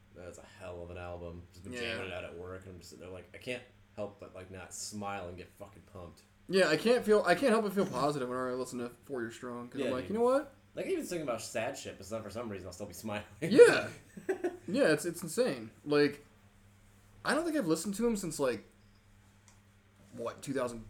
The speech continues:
Speaker 2: fourteen, maybe?
Speaker 1: Roughly.
Speaker 2: Two thousand fifteen, maybe? Yeah.
Speaker 1: Yeah.
Speaker 2: They're such a good pop punk band.
Speaker 1: Oh, yeah, hundred percent.
Speaker 2: And they still are.
Speaker 1: Super fucking good.
Speaker 2: Yeah, they're really hype.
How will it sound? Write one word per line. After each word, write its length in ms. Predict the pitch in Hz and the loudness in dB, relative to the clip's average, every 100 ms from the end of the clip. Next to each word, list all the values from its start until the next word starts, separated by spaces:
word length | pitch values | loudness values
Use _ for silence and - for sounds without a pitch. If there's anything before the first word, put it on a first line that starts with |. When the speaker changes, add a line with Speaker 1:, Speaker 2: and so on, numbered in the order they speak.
| - - | -18 -20
Speaker 2:
fourteen, 760 | - - 127 123 - 131 135 139 | -16 -6 -4 -4 -2 -2 0 0
maybe? 340 | 143 147 156 156 - - | 0 0 -2 -4 -10 -6
Speaker 1:
Roughly. 20 | |
Speaker 2:
Two 120 | 139 | -4
thousand 400 | - - - 101 | -2 -6 -6 -2
fifteen, 560 | 131 131 - 156 160 160 | -2 -4 0 2 2 0
maybe? 240 | 160 170 | -2 -4
Yeah. 140 | 180 147 | -2 -2
Speaker 1:
Yeah. 200 | 127 127 98 101 - - - - - - - - - - - - - - - - - | -2 -4 -8 -14 -20 -20 -20 -20 -20 -20 -20 -20 -20 -20 -20 -20 -20 -20 -20 -10 6
Speaker 2:
They're 160 | 220 | 6
such 140 | 254 208 | 6 0
a 40 | |
good 220 | 131 117 | -6 -8
pop 200 | 113 104 104 | -8 -12 -12
punk 180 | 104 101 | -14 -14
band. 280 | 98 101 - 147 | -14 -16 -14 -8
Speaker 1:
Oh, 100 | 131 | -6
yeah, 180 | 110 101 110 | -4 -6 -10
hundred 160 | 107 | -12
percent. 220 | - 151 | -8 -4
Speaker 2:
And 20 | 151 | -2
they 60 | 175 | -2
still 240 | 120 73 | -4 -6
are. 260 | 64 55 - - - - - - - _ _ _ _ _ _ - - _ - | -8 -12 -14 -20 -20 -20 -20 -20 -20 _ _ _ _ _ _ -20 -20 _ -20
Speaker 1:
Super 320 | - - 117 - | -18 -10 -8 -10
fucking 260 | - - | -20 -20
good. 580 | 71 71 - - _ 135 | -20 -20 -20 -20 _ -6
Speaker 2:
Yeah, 160 | 123 113 107 - - _ - | -6 -6 -10 -20 -20 _ -10
they're 100 | 123 | -6
really 200 | 117 120 | -4 -6
hype. 280 | 113 117 | -6 -8